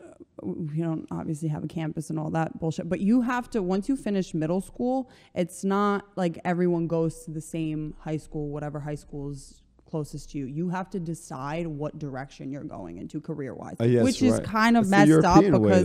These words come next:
Speaker 2: though.
Speaker 1: at fourteen, what the
Speaker 2: Yeah.
Speaker 1: hell do you know?
Speaker 2: Is it
Speaker 1: You
Speaker 2: like
Speaker 1: know what I
Speaker 2: the,
Speaker 1: mean?
Speaker 2: is it the same as the baccalaureate? Is that what you're doing or not? That's like the, I don't know, it's like a European, uh, the high schools that you kinda choose your direction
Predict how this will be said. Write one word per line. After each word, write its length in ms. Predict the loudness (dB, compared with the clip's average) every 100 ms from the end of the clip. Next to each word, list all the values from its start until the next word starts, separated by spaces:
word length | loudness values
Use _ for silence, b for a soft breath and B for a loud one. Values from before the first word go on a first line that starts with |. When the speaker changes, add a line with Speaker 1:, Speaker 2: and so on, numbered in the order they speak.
| 4
Speaker 2:
though. 140 | 2
Speaker 1:
at 340 | 2 2 2 -6 b b _
fourteen, 800 | -8 -2 -2 -4 -4 -2 -2 -2
what 180 | -6 -4
the 60 |
Speaker 2:
Yeah. 40 | -2
Speaker 1:
hell 160 | -2
do 140 | -4 -6
you 160 | -8
know? 140 | -4 2
Speaker 2:
Is 160 | 4 4
it 20 |
Speaker 1:
You 60 |
Speaker 2:
like 180 | 4 4
Speaker 1:
know 160 | 6 6
what 80 | 6
I 20 | 0 -4
Speaker 2:
the, 40 | -2
Speaker 1:
mean? 160 | 2
Speaker 2:
is 100 | 2
it 80 | 2
the 80 | -2
same 320 | -2 0 2
as 120 | 2 2
the 140 | 0
baccalaureate? 720 | 0 -4 -4 -2 -2 -2 -4 -6
Is 120 | -4
that 180 | -2 -2
what 80 | -2
you're 100 | -2
doing 240 | -2 -4
or 60 | -4
not? 240 | -6 -10 -18 _ _ _ _ _
That's 160 | -4 -2
like 120 | -4
the, 120 | -4 -10
I 300 | -20 _ _
don't 100 | -20
know, 80 | -16 -14
it's 100 | -8
like 80 | -4
a 20 |
European, 720 | 0 -2 -2 -2 -2 -2 -2
uh, 220 | -2 -2 -4 b b b b b b b b _ _ 4
the 100 | 8
high 160 | 12 12
schools 380 | 10 6 6 8
that 80 |
you 100 | 6
kinda 200 | 6 2
choose 480 | 2 4 6 6 4
your 140 | 2 4
direction 800 | 4 4 4 2 0 0 0